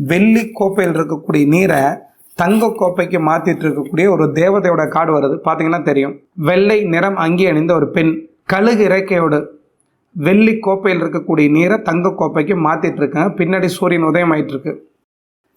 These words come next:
இது சுபிட்சம், அடுத்த கட்ட நகர்வு நோக்கி போகக்கூடிய ஒரு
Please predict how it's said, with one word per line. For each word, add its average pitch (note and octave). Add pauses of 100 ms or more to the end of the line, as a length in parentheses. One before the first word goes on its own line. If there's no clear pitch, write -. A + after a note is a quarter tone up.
இது F#3+ (100)
சுபிட்சம், G3+ (540)
அடுத்த G3+
கட்ட F#3+ (100)
நகர்வு F3+
நோக்கி F3
போகக்கூடிய D#3+
ஒரு D3+